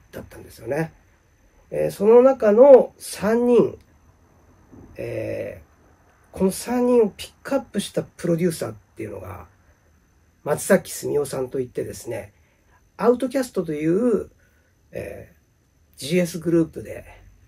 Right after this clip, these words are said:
活動された名手、えー、渡辺プロダクションで当時は、えー、プロデューサーとしてキャンディーズをプロデュースするんですよね。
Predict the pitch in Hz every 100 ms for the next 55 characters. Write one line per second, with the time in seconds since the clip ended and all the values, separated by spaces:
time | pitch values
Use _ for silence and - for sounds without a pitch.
0 | _ _ _ - 135 123 127 131 117 110
1 | - 107 - - - - - 127 101 -
2 | 78 - _ _ _ _ _ 107 110 117
3 | 147 170 165 160 170 160 156 143 127 147
4 | 170 143 - - _ - 135 113 - 127
5 | 120 - - _ _ _ _ - 85 -
6 | 139 139 127 - - - _ - - _
7 | _ _ _ - - 143 113 104 - -
8 | _ _ _ _ _ _ _ _ _ _
9 | _ _ _ _ _ - - 120 107 -
10 | - - 95 - - - 101 -